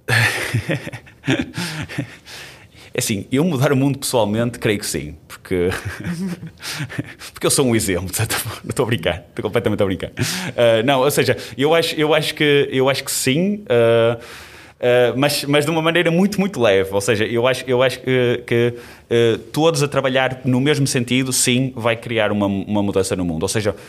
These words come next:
o projeto, ah, pode criar uma mudança caso tenha sucesso, ah, caso nós consigamos passar a informação para, para novas pessoas que entrem para o projeto e que saiam para outras coisas. Ou seja,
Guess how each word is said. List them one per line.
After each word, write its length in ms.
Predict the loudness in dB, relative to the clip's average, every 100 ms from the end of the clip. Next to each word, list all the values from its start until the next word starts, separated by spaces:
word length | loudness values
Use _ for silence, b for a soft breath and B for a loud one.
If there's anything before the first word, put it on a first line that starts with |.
| B
o 100 | -4
projeto, 680 | -2 -2 2 2 2 0 -4 B B B -2
ah, 540 | 2 4 4 4 2 -2
pode 380 | 0 2 2 -2
criar 340 | -6 -2 0 2
uma 140 | 0
mudança 400 | 2 2 2 -2
caso 420 | -4 -4 -2 0
tenha 200 | 0 0
sucesso, 720 | 0 0 2 2 2 -2 -4 -6 B B
ah, 180 | 0 2
caso 280 | -2 -2 -2
nós 120 | 0
consigamos 560 | -2 -2 2 2 0 -8 -20 -16 -2
passar 380 | -2 0 0
a 40 | 0
informação 500 | -2 -4 0 0 0
para, 400 | 2 2 4 2
para 240 | 0 2
novas 260 | 2 0 -2
pessoas 220 | -2 -2
que 140 | 0 -4
entrem 180 | -2 -4
para 80 |
o 40 | -4
projeto 260 | 0 -2
e 60 | -2
que 60 | 0
saiam 200 | 0 0
para 180 | 0
outras 280 | 0 -2 -6
coisas. 400 | -2 -2 0 -6
Ou 40 | -8 B B B
seja, 320 | -2 0